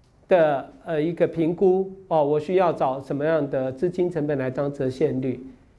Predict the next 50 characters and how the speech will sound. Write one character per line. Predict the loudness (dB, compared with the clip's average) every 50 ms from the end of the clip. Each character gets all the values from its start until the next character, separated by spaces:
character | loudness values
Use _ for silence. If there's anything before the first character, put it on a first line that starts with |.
| _ _ _ _ _ _ _
因 | 2 4 6
为 | 6 6 4 4 0 -4 -12 -20 -20 _ _
你 | -2 0 2 2 2 4
要 | 4 4 4 2
知 | 2 2 0 0
道， | 2 2 2 2 2
就 | 4 4 4
是 | 4 4 4
说， | 2 2 2 2 2 -2 -10 -18 -20 -20 _ _ _
站 | _ 4 4 4 4
在 | 2 2 2
公 | 2 2 2 2 2
司 | 0 -2 -2
的 | 2 4 4 4
一 | 4 4 2
个 | 2 2
立 | 2 2 0 0
场， | -2 -2 -4 -4 -4 -6 -12 -18 _ _ _ _ _ _ _ _ _
如 | 4 4 4 6
果 | 4 4
你 | 4 2 0 2
认 | 2 2 2 4 4
为 | 2 2
你 | 2 0 -2
目 | -2 -2 -2 -2
前 | 0 0 -2
所 | 0 0 -2 -2
进 | 0 0 0 -2 -2
行 | -2 -4 -4 -4 0
的 | 0 0 0
行 | -2 -4 -4 -4 -2 0
业 | 0 2 2 0 -2
风 | 0 0 2 2 2
险 | 0 -2 -4 -6
是 | -6 -8
太 | -8 -6 -4 -4 -6
高 | -4 -4 -4 -4 -4 -4
了， | -6 -10 -12 -16 -20 -20 _ _ _ _ _ -20 -20 -20 _ -20 -20 _ _
那 | 4 4 4 4
风 | 4 2 2 4
险 | 4 2 2 2
太 | 2 2 4
高 | 4 4 4
的 | 4 2 0
话， | 2 2 2 2
你 | 2 0 -2
就 | 0 0
要 | 0 0
提 | 0 -2 -2 0
供， | 2 2 0 0 -2 -6